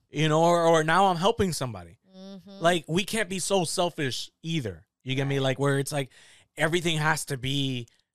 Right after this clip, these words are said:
Speaker 1: perfect in
Speaker 2: Perfect.
Speaker 1: our eyes and, and everything has to work out. L-, listen, sometimes the,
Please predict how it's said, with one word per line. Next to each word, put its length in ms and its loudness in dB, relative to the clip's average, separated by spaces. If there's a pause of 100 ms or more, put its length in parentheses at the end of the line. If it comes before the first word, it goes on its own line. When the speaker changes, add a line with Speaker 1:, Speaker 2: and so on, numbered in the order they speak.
(200)
Speaker 1:
perfect 440 0
in 100 0
Speaker 2:
Perfect. 40 -2
Speaker 1:
our 200 4
eyes 440 2
and, 220 -6
and 300 -4 (280)
everything 320 0
has 160 0
to 80 -4
work 220 0
out. 240 -2
L-, 120 -10 (120)
listen, 380 -2
sometimes 580 -2 (500)
the, 200 0